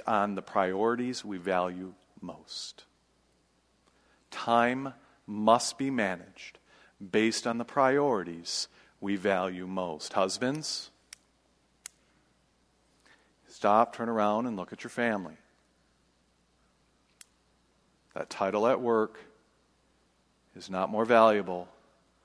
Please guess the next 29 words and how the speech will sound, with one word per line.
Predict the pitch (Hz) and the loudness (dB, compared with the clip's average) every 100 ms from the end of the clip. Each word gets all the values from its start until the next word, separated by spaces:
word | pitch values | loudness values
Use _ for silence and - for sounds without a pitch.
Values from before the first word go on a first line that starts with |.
| _ _ | _ _
than | 87 | -10
your | 87 | -8
home. | 95 110 87 76 _ _ _ _ _ _ - _ _ _ _ _ _ _ _ _ - | -6 -6 -6 -10 _ _ _ _ _ _ -20 _ _ _ _ _ _ _ _ _ -6
Ladies, | 95 107 127 143 - - _ _ _ _ _ _ _ _ _ _ _ _ _ _ _ _ _ _ | 0 0 0 -4 -6 -8 _ _ _ _ _ _ _ _ _ _ _ _ _ _ _ _ _ _
that | - 123 117 | 2 4 6
dopamine | 131 143 151 156 156 | 4 4 0 0 0
hit | 131 160 - | 4 4 4
you | 123 | -2
get | 127 139 | 2 2
from | - 135 | 2 -4
social | - 143 131 143 | 0 0 0 -2
media | 131 131 151 165 165 | -2 0 2 2 0
just | - 113 | -4 -6
because | - - 131 127 | -6 -4 0 2
everyone | 131 139 135 | 4 2 0
can | 131 | 0
only | 123 135 | 0 4
like | 127 135 - | 6 6 4
what | 147 | -4
you | 156 | -4
say | - 139 90 92 - _ _ _ _ _ _ _ _ _ _ _ _ _ _ _ _ _ _ _ _ _ _ - | 2 2 2 -4 -18 _ _ _ _ _ _ _ _ _ _ _ _ _ _ _ _ _ _ _ _ _ _ -14
is | 98 | -4
not | 113 123 | 4 6
a | |
fair | 139 139 | 6 4
competition | 131 135 127 - 107 - 90 | 4 2 0 -2 -4 -4 -8
for | 95 | -6
your | 90 | -6
husband | 87 - - | -10 -14 -20